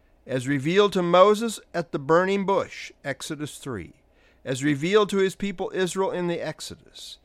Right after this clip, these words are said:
and as revealed in the person of Jesus, the Messiah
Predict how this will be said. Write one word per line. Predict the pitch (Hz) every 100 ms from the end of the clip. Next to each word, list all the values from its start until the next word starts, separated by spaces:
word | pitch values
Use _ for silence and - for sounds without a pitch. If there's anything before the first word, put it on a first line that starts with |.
| _ _ _ -
and | 143 160
as | 143
revealed | 151 139 165 208 226 208
in | 190
the |
person | 185 - 208 - 208
of | 202 139
Jesus, | 156 151 107 104 104 - _ _ _ _
the | 123
Messiah | 123 120 - 165 135 104